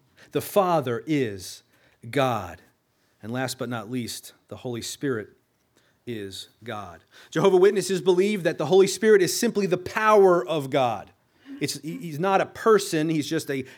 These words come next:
a power. He's an unleashing of God's power. However, a power cannot be grieved. A power cannot teach,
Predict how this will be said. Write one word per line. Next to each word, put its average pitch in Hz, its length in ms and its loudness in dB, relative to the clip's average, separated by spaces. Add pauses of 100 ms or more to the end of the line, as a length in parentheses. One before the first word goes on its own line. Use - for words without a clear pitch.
a 147 80 -4
power. 180 420 2
He's 139 140 -2
an 160 100 -6
unleashing 196 720 0
of 143 220 -4
God's 139 480 0 (340)
power. 143 540 2 (1800)
However, 156 340 2
a 139 60 -4
power 180 640 0 (200)
cannot 151 380 -2
be 147 220 -2
grieved. 131 720 -4 (760)
A 143 60 -2
power 208 480 6
cannot 175 400 0
teach, 240 420 -4